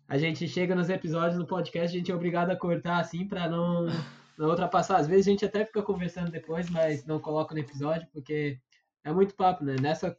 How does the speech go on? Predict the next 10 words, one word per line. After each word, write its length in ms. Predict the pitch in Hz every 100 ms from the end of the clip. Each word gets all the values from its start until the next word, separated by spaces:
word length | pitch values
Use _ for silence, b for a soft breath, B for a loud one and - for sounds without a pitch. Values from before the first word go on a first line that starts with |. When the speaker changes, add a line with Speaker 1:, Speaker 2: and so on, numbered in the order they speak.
| -
Speaker 1:
nessa 220 | 151 175
conversa, 500 | 185 165 160 175 -
assim, 340 | 135 160 147 127 - _ _ _
de 220 | 135 147 139
futebol 400 | 165 147 151 170
e 60 |
sociedade, 540 | 175 170 156 147 180 -
tem 120 | 175
muita 280 | 180 202 170
coisa. 400 | 151 180 196